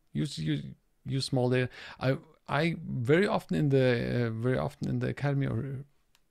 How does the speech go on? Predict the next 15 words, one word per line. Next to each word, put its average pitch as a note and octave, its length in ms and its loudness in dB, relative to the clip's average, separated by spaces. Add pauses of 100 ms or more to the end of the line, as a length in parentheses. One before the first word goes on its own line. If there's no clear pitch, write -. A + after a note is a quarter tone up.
in A2 140 -4
the, A#2 100 -4
in A#2 180 -2
the A2 100 -4
coaching, C#3 440 -4 (340)
we B2 100 -2
use B2 260 -2
a B2 60 -4
simple C#3 400 0
e-commerce B2 600 -2
data B2+ 280 -2
set, - 300 -4 (540)
uh, B2 60 -8
from B2 240 -2
Kaggle B2 360 0